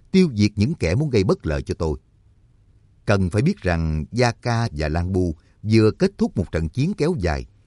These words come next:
mới nghỉ ngơi dưỡng sức được ba năm. Quốc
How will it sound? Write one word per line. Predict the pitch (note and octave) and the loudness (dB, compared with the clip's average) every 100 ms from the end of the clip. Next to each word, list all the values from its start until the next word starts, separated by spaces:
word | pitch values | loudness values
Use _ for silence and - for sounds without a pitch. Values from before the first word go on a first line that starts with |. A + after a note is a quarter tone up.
| _ - | _ -2
mới | F#2+ D3+ | 2 2
nghỉ | F#3 E2+ | 2 -2
ngơi | A#2+ C3+ G#2+ | 0 0 2
dưỡng | E2 F#2+ | 0 -2
sức | - G3+ - | -2 -4 -2
được | E2+ D2+ - | -4 -4 -4
ba | F#2+ D#2 | -4 -2
năm. | D#2+ D2 _ _ _ _ _ _ - _ | -4 -6 _ _ _ _ _ _ -20 _
Quốc | - | 2